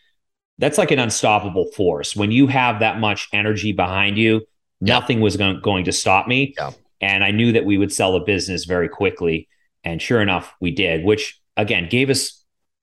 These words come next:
Speaker 1: more money to just, like, lean on just in case that this new business didn't work out. Like, well, we've got some, you know, some breathing room just in case. Um, so yeah, the business grew. I went from, I went from making fifty K a year to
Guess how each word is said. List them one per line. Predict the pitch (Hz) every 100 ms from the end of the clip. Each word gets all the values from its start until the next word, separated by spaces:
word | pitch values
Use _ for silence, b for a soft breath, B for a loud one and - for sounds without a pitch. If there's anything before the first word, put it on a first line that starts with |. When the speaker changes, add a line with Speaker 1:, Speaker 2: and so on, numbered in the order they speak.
| -
Speaker 1:
more | 101 127 123
money | 113 107 98
to | 98
just, | 95 -
like, | 104 -
lean | 92 113 110
on | 101 92
just | 143 -
in | 156
case | 123 107 107 - -
that | 95
this | 104 - -
new | 123
business | 113 120 110 123 104
didn't | 110 92
work | 101 98
out. | 104 98 98 B B B -
Like, | 95 107
well, | 120 120 -
we've | 95
got | 123 113
some, | - 110 101 98 _ -
you | 98
know, | 95
some | 98
breathing | 82 90 101 92 87
room | 90 87
just | 95 -
in | 82
case. | - 78 73 - - b b b b -
Um, | 87 85 82 78 76 _ b b b b b b _ -
so | - 160 156 139 135
yeah, | 123 170 156
the | 113
business | 101 135 156 196 139
grew. | 123 135 139 131 - -
I | 110 135
went | 160 160
from, | - 147 131 113 -
I | 104 123
went | 151
from | 151 160
making | 143 135 120
fifty | - 120 143
K | 139 139
a | 139
year | 123 123 113
to | 120